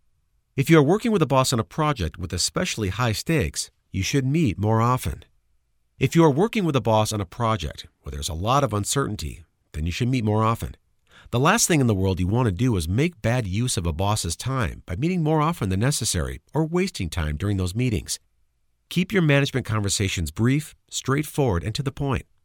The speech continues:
As long as you conduct these one-on-one conversations regularly, there's no reason they should be long and convoluted. The goal is to make these conversations focused, efficient, brief, and simple. Prepare in advance so that you can move the conversation along swiftly.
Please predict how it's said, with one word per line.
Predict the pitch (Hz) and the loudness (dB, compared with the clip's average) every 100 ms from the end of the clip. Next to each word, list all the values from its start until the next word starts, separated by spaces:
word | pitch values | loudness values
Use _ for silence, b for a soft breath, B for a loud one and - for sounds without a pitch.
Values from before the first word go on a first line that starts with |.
| _ _ _ _ 90 | _ _ _ _ -6
As | 82 | -2
long | 117 180 | 0 0
as | 175 | 0
you | 170 | 0
conduct | 143 113 131 147 | 0 0 0 0
these | 113 90 | 0 0
one-on-one | 90 120 127 107 117 | 2 2 2 2 0
conversations | - 107 95 - 127 131 90 76 | 0 -2 0 -2 -2 -2 -4 -2
regularly, | 120 147 95 69 67 - _ _ - | -2 0 -2 -4 -8 -14 _ _ -6
there's | 143 165 | -2 0
no | |
reason | 170 165 196 139 | 2 4 2 2
they | 76 | 0
should | - | -2
be | 98 | -2
long | 87 82 90 113 | -2 0 0 0
and | 92 | 0
convoluted. | 113 107 104 127 107 69 - _ _ _ _ _ b b b | -2 0 0 0 0 -4 -12 _ _ _ _ _ b b b
The | 120 | 0
goal | 143 220 | 2 4
is | 220 | 2
to | 139 | 2
make | 117 135 - | 4 4 4
these | 113 - | 0 0
conversations | 113 110 104 - 90 101 98 | 0 0 0 0 -2 -4 -8
focused, | - 131 - 71 - - _ _ _ - | -4 -2 -2 -4 -8 -14 _ _ _ -10
efficient, | 104 - 180 - 64 - _ | -8 0 0 0 -4 -10 _
brief, | 139 170 90 - | -2 0 0 -2
and | 110 | -4
simple. | - 165 156 - - _ _ _ _ _ _ - | -2 0 -2 -4 -12 _ _ _ _ _ _ -4
Prepare | 151 151 170 | 0 4 4
in | 196 | 4
advance | 160 139 156 87 - - | 2 2 2 2 -2 -8
so | - | -4
that | 104 | -2
you | 110 | 0
can | 117 | 0
move | 110 170 160 | 2 2 0
the | 120 | 0
conversation | 117 107 - 139 151 90 | 0 0 2 2 0 -2
along | 87 92 110 | -2 0 -2
swiftly. | - 147 - 90 | -2 -2 -4 -6